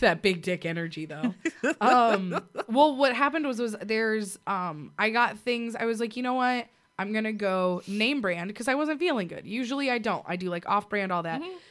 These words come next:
Speaker 1: So I got, like
Speaker 2: Sometimes Totino's pizza rolls are so much better than Essential Everydays.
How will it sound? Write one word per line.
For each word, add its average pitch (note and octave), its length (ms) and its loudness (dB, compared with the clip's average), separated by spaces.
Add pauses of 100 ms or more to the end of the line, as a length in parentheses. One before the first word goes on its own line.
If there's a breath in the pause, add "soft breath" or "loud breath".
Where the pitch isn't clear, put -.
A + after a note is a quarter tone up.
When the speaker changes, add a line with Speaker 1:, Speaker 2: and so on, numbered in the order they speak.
Speaker 1:
So D4 220 -4
I D4+ 100 4
got, C#4+ 220 2
like C#4 180 0
Speaker 2:
Sometimes A3+ 280 -4
Totino's F#3+ 420 -8
pizza G3 260 -8
rolls F3+ 240 -6
are D3+ 140 -8
so D#3+ 140 -8
much D#3+ 260 -8
better D3+ 360 -10 (380)
than C#3+ 160 -12
Essential D3 360 -12
Everydays. D3+ 460 -10